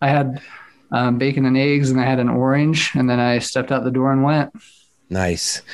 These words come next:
Speaker 2: You, um, and what was your t-, time was, like, eighteen something?
Speaker 1: Uh, yeah, it was eighteen thirty, uh, upper eighteen thirties.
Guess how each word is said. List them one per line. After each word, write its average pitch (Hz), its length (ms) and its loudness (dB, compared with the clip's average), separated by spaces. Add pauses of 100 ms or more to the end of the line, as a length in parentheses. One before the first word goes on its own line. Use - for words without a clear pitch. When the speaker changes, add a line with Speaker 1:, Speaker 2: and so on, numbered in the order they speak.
(300)
Speaker 2:
You, 123 260 0
um, 110 560 0 (160)
and 117 140 0
what 110 100 0
was 120 100 0
your 113 100 0
t-, 104 160 -6
time 117 200 0
was, 107 140 0
like, 90 160 -2
eighteen 120 920 0
something? 123 500 -2 (880)
Speaker 1:
Uh, 135 260 2
yeah, 131 220 2
it - 20 0
was 127 300 -4
eighteen 135 580 0
thirty, 120 600 0
uh, 123 140 0 (360)
upper 139 260 -4
eighteen 120 380 -2
thirties. 120 560 -2